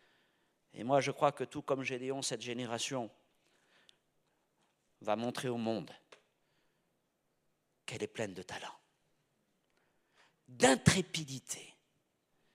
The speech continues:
et qu'elle va utiliser des méthodes nouvelles. Parce que nous le savons, Gédéon n'est pas allé par l'épée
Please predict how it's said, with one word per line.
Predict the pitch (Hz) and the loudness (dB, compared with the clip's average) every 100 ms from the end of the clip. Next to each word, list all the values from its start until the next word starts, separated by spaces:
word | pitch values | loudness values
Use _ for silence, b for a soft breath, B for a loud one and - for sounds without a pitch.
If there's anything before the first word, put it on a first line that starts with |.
| _ _ _ _ B | _ _ _ _ B
et | - | 4
qu'elle | 196 262 | 6 6
va | 196 262 | 10 10
utiliser | 254 - 262 254 240 190 262 220 139 B B B - | 10 6 2 4 4 8 10 10 8 B B B 8
des | 226 | 10
méthodes | 240 - 240 208 | 10 12 10 12
nouvelles. | 285 320 262 165 117 - - - _ _ _ _ - - _ _ _ _ _ _ _ _ _ _ _ | 12 12 12 12 6 -6 -16 -20 _ _ _ _ -20 -20 _ _ _ _ _ _ _ _ _ _ _
Parce | - | -8
que | - 123 | -6 -4
nous | 127 | -2
le | |
savons, | 110 135 160 151 | 0 2 2 2
Gédéon | 120 107 135 | 2 0 2
n'est | 120 | 2
pas | 107 107 | 4 6
allé | 110 127 | 6 4
par | - 107 95 - | 4 2 2 -4
l'épée | 92 92 - 139 117 - | -8 -8 -2 0 0 -2